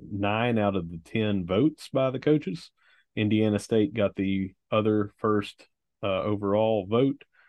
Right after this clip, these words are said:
Uh, but just above us is, uh, third was Southern Illinois at seventy-seven votes.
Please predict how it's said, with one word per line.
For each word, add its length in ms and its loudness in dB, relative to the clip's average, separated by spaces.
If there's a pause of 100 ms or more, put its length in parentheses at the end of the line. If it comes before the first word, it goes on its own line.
(340)
Uh, 320 2
but 240 0
just 300 4
above 400 4
us 500 2
is, 480 -4
uh, 220 0 (100)
third 320 2
was 220 -2
Southern 340 -2
Illinois 680 6 (160)
at 400 -4
seventy-seven 800 0
votes. 460 0